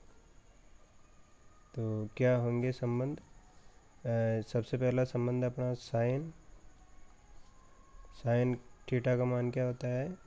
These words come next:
लंब बटे हुए जो है कर्ण, या इसको इंग्लिश में लिखे तो लंब बटे हुए कर्ण। और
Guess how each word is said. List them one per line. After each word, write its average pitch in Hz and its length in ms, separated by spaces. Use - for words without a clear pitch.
लंब 117 500
बटे 117 220
हुए 135 240
जो 113 100
है 117 220
कर्ण, 107 440
या 113 200
इसको 113 260
इंग्लिश 117 320
में 123 100
लिखे 117 160
तो 123 140
लंब 113 380
बटे 110 160
हुए 120 180
कर्ण। 104 300
और 107 720